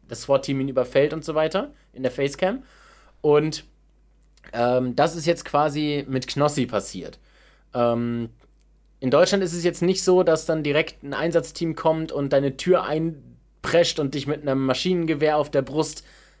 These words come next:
zur Rede stellt und dich wahrscheinlich sogar noch erschießt, sondern dann ist es tatsächlich so, dass, äh, da hat wohl jemand bei Knossi angerufen,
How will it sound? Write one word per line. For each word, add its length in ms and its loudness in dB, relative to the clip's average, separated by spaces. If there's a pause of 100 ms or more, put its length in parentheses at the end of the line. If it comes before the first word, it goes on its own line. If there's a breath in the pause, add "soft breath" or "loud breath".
zur 160 0
Rede 240 4
stellt 280 2
und 60 -4
dich 120 -2
wahrscheinlich 320 0
sogar 160 0
noch 120 -2
erschießt, 520 -2 (440 soft breath)
sondern 400 0
dann 160 2
ist 140 -4
es 120 -8
tatsächlich 500 -2
so, 280 2 (920)
dass, 460 -2
äh, 240 -2
da 180 4
hat 320 -2
wohl 200 2
jemand 340 0
bei 100 -2
Knossi 340 -6
angerufen, 720 -4